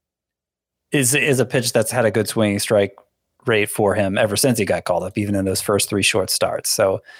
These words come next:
you look at his minor league track record, he had a one sixty-two E R A in the minors last year, did Cody Morris. And of course, the Guardians have a great track record developing pitchers. So it's, uh, I, you know, I see a lot of upside there. I also see upside for Bailey Ober if the Twins ever trust him to go through a lineup for a third time. He's got a great swinging strike rate.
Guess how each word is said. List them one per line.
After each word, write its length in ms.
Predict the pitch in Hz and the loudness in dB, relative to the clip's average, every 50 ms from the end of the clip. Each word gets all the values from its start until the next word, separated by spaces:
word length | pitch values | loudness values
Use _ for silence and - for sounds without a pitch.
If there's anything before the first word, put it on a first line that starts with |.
| - - - - - | -20 -20 -20 -6 0
you 120 | 151 139 | 2 2
look 100 | 135 123 | 2 4
at 60 | 120 | 2
his 100 | 113 107 | 2 2
minor 240 | 120 120 113 110 107 | 2 2 2 2 2
league 140 | 98 101 95 | 0 -2 -4
track 360 | - - 147 135 127 127 127 | 0 2 2 4 4 4 2
record, 280 | - 120 120 127 123 117 | 2 2 2 2 2 2
he 40 | |
had 100 | 107 98 | 2 0
a 40 | 92 | 0
one 320 | 92 90 95 104 110 113 110 | -4 -4 -2 0 0 2 2
sixty-two 680 | - - 127 113 - - - 107 101 - 117 113 113 117 | 2 0 -2 -2 -2 -2 -2 -2 0 0 2 2 4 4
E 80 | 110 | 4
R 200 | 104 101 98 95 | 6 4 4 4
A 200 | 101 104 107 110 | 4 4 4 4
in 80 | 110 110 | 2 2
the 60 | 110 | 2
minors 360 | 107 110 107 107 107 107 104 - | 2 2 2 2 0 -2 0 2
last 320 | 110 107 104 104 - - | 2 4 2 2 0 -2
year, 140 | 117 110 110 | 0 0 0
did 220 | 104 107 104 - | 0 0 -2 0
Cody 240 | - 117 107 104 107 | 0 0 2 2 2
Morris. 400 | 104 104 101 104 107 117 127 135 | 2 2 4 4 4 4 4 2
And 100 | 160 170 | 2 0
of 140 | 165 160 - | 0 0 0
course, 220 | - 160 147 - | 2 2 2 2
the 60 | - | 0
Guardians 380 | 117 117 110 110 107 101 95 95 | 2 2 2 2 2 0 -2 0
have 160 | - 101 95 | 0 0 0
a 60 | 101 | 0
great 280 | 90 - 98 95 95 - | -2 -2 -2 -2 -2 -4
track 360 | - - 107 101 95 - - | -2 2 2 2 2 2 0
record 240 | 104 101 - 104 95 | -2 0 -2 -2 -2
developing 500 | 101 95 101 98 95 98 95 - 101 95 | 0 2 2 4 4 2 0 -2 -4 -4
pitchers. 600 | - - - 107 - - 90 87 92 - - - _ _ _ _ _ _ _ _ _ _ | -2 -2 -2 -2 -2 -2 -4 -4 -6 -8 -10 -10 _ _ _ _ _ _ _ _ _ _
So 420 | _ - - - 113 104 98 95 95 | _ -4 0 2 4 4 4 4 2
it's, 300 | 95 90 - - - - | 0 0 0 0 2 2
uh, 300 | 101 92 90 90 90 - - _ _ _ _ _ _ _ _ _ _ _ _ _ _ _ _ - | 2 2 0 -4 -6 -8 -14 _ _ _ _ _ _ _ _ _ _ _ _ _ _ _ _ -6
I, 60 | - | -6
you 220 | - - - 131 | -6 -4 0 2
know, 100 | 127 104 | 2 2
I 80 | 98 95 | 2 2
see 140 | - - 147 | 2 2 4
a 40 | 135 | 4
lot 180 | 127 117 110 | 4 4 4
of 120 | 113 104 98 | 4 2 2
upside 320 | - - - 98 92 87 | 0 0 0 0 2 2
there. 120 | 104 123 | 2 2
I 100 | 202 247 | 4 4
also 200 | 269 269 269 - | 2 2 2 0
see 180 | 240 - - 196 | 0 2 4 4
upside 360 | 151 135 - - 165 151 143 | 4 4 4 4 2 2 2
for 100 | - 135 | 0 -2
Bailey 400 | 117 - 120 120 120 117 110 101 | 0 2 2 2 4 4 2 4
Ober 320 | 101 98 104 117 139 131 131 | 4 4 2 4 4 4 4
if 140 | 123 127 | 4 2
the 60 | - 123 | -4 -6
Twins 340 | - - 120 104 107 110 | -4 -2 -2 -2 0 2
ever 180 | 117 110 110 113 | 0 0 0 -2
trust 340 | 101 - 117 107 104 - - | 0 2 2 2 2 0 -2
him 100 | 117 107 | -4 -4
to 80 | 104 | -2
go 160 | 98 101 95 98 | -2 -2 -2 -2
through 200 | - 110 104 101 | 0 2 2 2
a 60 | 98 | 2
lineup 320 | 98 95 98 107 113 113 | 0 0 0 0 -2 -2
for 160 | - - 113 | 0 0 2
a 40 | 110 | 2
third 300 | 110 - 120 113 113 113 | 2 2 2 2 2 2
time. 220 | - 120 110 110 104 | 2 0 2 2 0
He's 80 | 101 | 0
got 140 | - 101 98 | 0 0 0
a 20 | |
great 300 | 87 - 104 107 117 135 | 2 2 2 2 4 2
swinging 340 | - - - 120 117 113 110 | 0 0 2 4 4 4 4
strike 360 | 104 - - 110 110 107 104 | 2 2 2 4 4 4 4
rate. 240 | - 107 104 104 - | 2 2 2 2 0